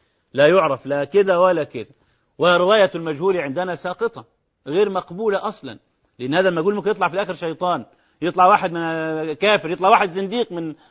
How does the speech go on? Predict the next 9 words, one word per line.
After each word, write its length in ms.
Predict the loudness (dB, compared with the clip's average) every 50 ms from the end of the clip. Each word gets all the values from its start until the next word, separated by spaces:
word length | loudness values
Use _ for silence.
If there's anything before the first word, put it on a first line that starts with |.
| _
من 120 | -10 -6 0
حبايبهم، 600 | 2 4 6 8 8 8 8 6 2 -10 -12 -14 _ _ _ _ _ _ _ _ _
فإحنا 180 | -16 -12 -6 0
لا 180 | 4 4 6 6
نأخذ 380 | 4 2 0 0 -2 -2 -2
ب-، 180 | -2 -2 -2 -2
برواية 320 | -2 0 0 2 0 0 -2
مجهول 440 | -6 -8 -8 -8 -8 -10 -10 -10 -12
أساسًا. 400 | -14 -12 -10 -10 -10 -10 -12